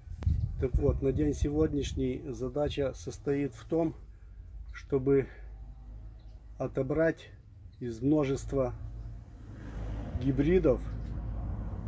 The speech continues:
несколько сортов. Несколько сортов для того, чтобы их можно было выращивать в условиях Белоруссии. Э, значит, отвечать они должны следующим критериям.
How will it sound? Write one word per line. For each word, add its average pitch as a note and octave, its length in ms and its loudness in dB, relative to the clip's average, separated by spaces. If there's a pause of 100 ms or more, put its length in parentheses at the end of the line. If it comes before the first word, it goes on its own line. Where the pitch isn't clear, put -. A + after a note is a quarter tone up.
(1600)
несколько F#3 440 10
сортов. D#3+ 500 6 (720)
Несколько C3+ 420 -4
сортов F#3 500 0 (140)
для C3 240 -2
того, D3 260 2
чтобы C#3 300 0
их C3 140 0
можно D3 260 4
было C3+ 240 2
выращивать C#3 640 0 (160)
в A#2+ 180 -4
условиях C#3 520 2
Белоруссии. A#2+ 640 0 (560)
Э, B2+ 400 -2
значит, C3 380 -2
отвечать C#3+ 460 -2
они C#3 140 2
должны B2+ 380 0
следующим A#2 500 0
критериям. G#2+ 600 -4